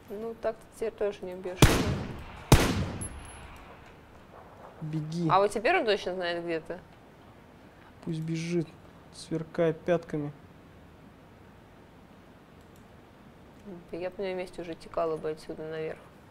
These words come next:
Speaker 2: Ну, конечно, он будет убегать дальше, в гору. Ему нужно
Speaker 1: Хе-хей! Э, ладно, не буду это читать.
Speaker 2: Ну, за камнем, возможно.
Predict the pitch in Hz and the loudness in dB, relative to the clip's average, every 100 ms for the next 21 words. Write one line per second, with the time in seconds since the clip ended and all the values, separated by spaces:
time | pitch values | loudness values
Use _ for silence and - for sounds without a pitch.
0 | - - 165 190 220 - 196 185 180 175 | -20 -12 -4 -4 -2 -2 0 0 -2 -2
1 | 170 160 147 139 131 - - - - - | 2 2 2 -2 -4 -10 -12 -16 -20 -20
2 | - - - - 156 160 151 151 151 - | -20 -20 -18 -12 -10 -4 -4 -4 -8 -16
3 | - - - - - - - - - - | -20 -20 -20 -20 -20 -20 -20 -20 -20 -20
4 | - - - - - 151 156 160 156 165 | -20 -20 -20 -20 -8 -2 0 0 2 0
5 | - - - - - - - - 302 392 | -2 -8 -20 -20 -20 -20 -4 0 6 10
6 | 415 370 294 - - - 185 202 202 185 | 10 8 4 0 -10 -6 -4 -2 -2 -4
7 | 175 180 190 175 175 - - 196 - 254 | -4 -6 -6 -6 -8 -8 -4 -4 -2 10
8 | 330 330 440 - - - 165 311 151 147 | 10 12 6 4 2 2 4 4 2 -2
9 | 147 151 151 151 415 | -4 -4 -2 0 0